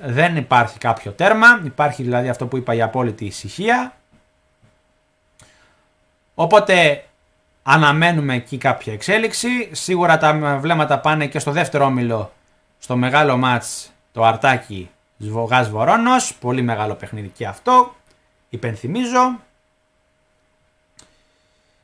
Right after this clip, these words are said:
Και γενικώς ξαναλέω ότι θέλω να βλέπω και από εσάς τα μηνύματά σας.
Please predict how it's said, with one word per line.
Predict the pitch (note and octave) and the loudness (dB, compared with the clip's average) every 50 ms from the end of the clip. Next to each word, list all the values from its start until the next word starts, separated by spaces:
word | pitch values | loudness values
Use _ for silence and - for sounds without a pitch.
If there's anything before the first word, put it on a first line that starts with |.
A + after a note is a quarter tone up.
| _ _ _ _ _ _ _ _ _ _ | _ _ _ _ _ _ _ _ _ _
Και | - C#4 | -8 -2
γενικώς | C4 B3+ A3 F3+ D#3+ - G3 G#3+ A3+ G3+ - - - - - - _ - | -2 0 0 0 -2 0 0 0 0 0 -2 -4 -8 -8 -12 -14 _ -14
ξαναλέω | - - D3 D3 C#3+ C3 C3 D3 F3 G3 G3+ G3+ G#3 G#3+ A3 - _ | -8 -6 -4 -4 -2 -2 -2 -2 0 2 2 2 2 0 -4 -8 _
ότι | - B2 A#2 | -12 -12 -12
θέλω | - - D#3 E3+ E3+ E3+ | -4 -2 0 0 2 2
να | D#3+ C#3 B2+ A#2+ A2+ | 0 0 0 -2 -2
βλέπω | A#2+ C#3 D3+ D3+ - - D#3+ D#3 D3 - | 0 -2 -2 -2 -2 -2 -2 -2 -2 -2
και | - D3+ C#3+ | -2 -2 -2
από | C3+ - B2+ | -2 -4 -6
εσάς | A2+ - - B2 C3 C3 B2 - - | -8 -6 -4 -4 -4 -4 -6 -10 -8
τα | - B2 A#2+ A#2 | -6 -6 -4 -4
μηνύματά | A2+ G#2+ G#2+ A2+ A#2 A#2 A2 G#2+ G#2 - F#2+ G2 G2+ G2 | -6 -6 -6 -6 -6 -6 -6 -8 -10 -10 -10 -8 -8 -8
σας. | - - - G2 G2 G2 G2 G2 G2 F#2+ - - - | -10 -12 -12 -10 -10 -8 -8 -10 -12 -14 -16 -20 -20